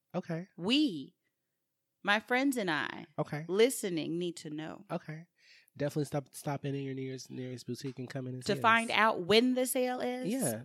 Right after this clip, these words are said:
Speaker 1: 'cause if you're already plugged in, you will know
Speaker 2: Well,
Speaker 1: what's
Speaker 2: how
Speaker 1: up.
Speaker 2: do you get plugged in?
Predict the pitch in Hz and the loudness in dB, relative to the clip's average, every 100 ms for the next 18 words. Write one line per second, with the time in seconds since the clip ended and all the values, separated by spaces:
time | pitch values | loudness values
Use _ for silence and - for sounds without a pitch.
0 | - 156 156 147 147 143 139 139 135 127 | 2 2 2 -2 -2 -2 0 2 2 0
1 | 120 _ - 160 135 113 139 131 110 110 | -4 _ 0 2 2 0 -2 -2 -6 -8
2 | 110 107 123 185 208 233 233 233 214 220 | -10 -10 -10 -6 -4 -2 -4 -4 -6 -6
3 | 185 190 - _ - 165 160 196 - 247 | -2 -2 -2 _ -8 -2 -2 -4 -6 -4
4 | 285 220 | -4 -6